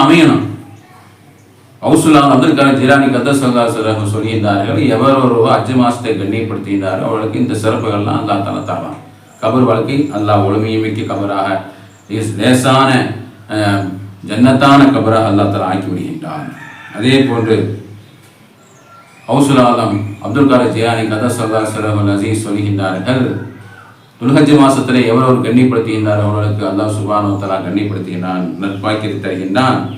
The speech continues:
தஸ்கீருல் மீசான், மீசான் தராசை அல்லாஹ் சுப்ஹானஹு வ தஆலா அதிகப்படு-, நன்மையால் அதிகப்படுத்துகின்றான்.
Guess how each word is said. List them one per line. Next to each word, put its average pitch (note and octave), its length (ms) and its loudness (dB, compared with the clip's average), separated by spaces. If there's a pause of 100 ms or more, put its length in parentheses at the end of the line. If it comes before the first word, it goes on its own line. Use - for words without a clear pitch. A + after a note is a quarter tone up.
(380)
தஸ்கீருல் A#2 600 2
மீசான், F#2 560 -4 (920)
மீசான் B2 520 4
தராசை A2 440 -2 (200)
அல்லாஹ் G2 320 -4
சுப்ஹானஹு G2+ 360 0
வ F#2 140 -4
தஆலா F2+ 260 0 (800)
அதிகப்படு-, B2+ 500 2
நன்மையால் B2 520 4
அதிகப்படுத்துகின்றான். G#2 840 -6